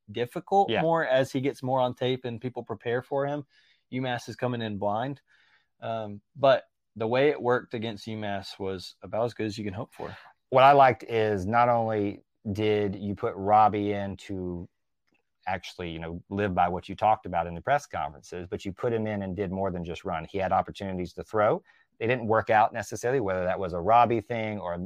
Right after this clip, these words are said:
Speaker 2: a, a miscommunication thing or a penalty. There were, there were a couple times penalties were on
Speaker 1: Yes.
Speaker 2: his particular throws or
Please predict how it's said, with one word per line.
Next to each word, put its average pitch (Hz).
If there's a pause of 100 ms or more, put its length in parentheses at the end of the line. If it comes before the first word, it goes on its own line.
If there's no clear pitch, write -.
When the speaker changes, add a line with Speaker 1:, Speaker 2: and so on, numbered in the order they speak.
(120)
Speaker 2:
a, 90
a 85
miscommunication 101
thing 110
or 82
a 82
penalty. 123
There 110
were, 131
there 139
were 196
a -
couple 139
times 107
penalties 95
were - (320)
on 98
Speaker 1:
Yes. 92
Speaker 2:
his 98
particular 90
throws 90
or 85